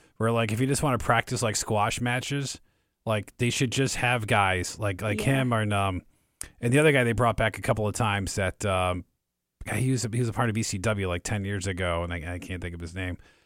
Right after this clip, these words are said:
Speaker 1: And then they brought him back, and then, um, he would get, like, crushed, and then he'd be great for two oh five Live. But there was an episode where he got, like, beat up in two oh five Live, and, and he's in the back when, like, James Ellsworth is there, and they kinda look at each other. It was just like,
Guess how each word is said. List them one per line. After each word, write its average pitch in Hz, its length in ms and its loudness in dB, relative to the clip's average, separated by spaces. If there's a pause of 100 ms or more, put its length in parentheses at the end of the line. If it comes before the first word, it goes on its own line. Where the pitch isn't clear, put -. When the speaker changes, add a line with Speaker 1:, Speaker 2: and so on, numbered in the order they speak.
(140)
Speaker 1:
And 98 140 -4
then 95 180 -4
they 101 100 -2
brought 110 280 0
him 98 100 -4
back, 98 460 2
and 95 160 -4
then, 95 220 -4
um, 90 180 -2
he - 100 -6
would 95 140 -8
get, - 140 -6
like, 90 160 -8
crushed, - 560 -4
and 90 180 -8
then 87 260 -6
he'd 160 140 2
be 156 80 2
great 190 220 2
for 135 100 -4
two 147 160 4
oh 123 60 4
five 113 320 2
Live. 110 260 2
But 98 80 -2
there 120 80 2
was 107 100 0
an 120 60 -2
episode 123 340 0
where 110 80 0
he 117 100 0
got, 120 120 2
like, 107 160 -4
beat 107 140 -2
up 98 60 -4
in 92 60 -10
two 117 120 -2
oh 98 40 -2
five 95 220 -2
Live, 101 320 -2
and, 87 160 -6 (480)
and 95 80 -4
he's 101 140 -4
in 98 80 -6
the 95 40 -6
back 98 240 0
when, 92 100 -8
like, 90 100 -8
James 107 280 -6
Ellsworth 95 520 -4
is 85 100 -4
there, 80 240 -2
and 82 100 -6
they 85 60 -6
kinda 92 180 -6
look 90 160 -8
at 80 140 -6
each 80 180 -12
other. 62 320 -16
It - 60 -20
was - 120 -20
just - 200 -20
like, - 220 -20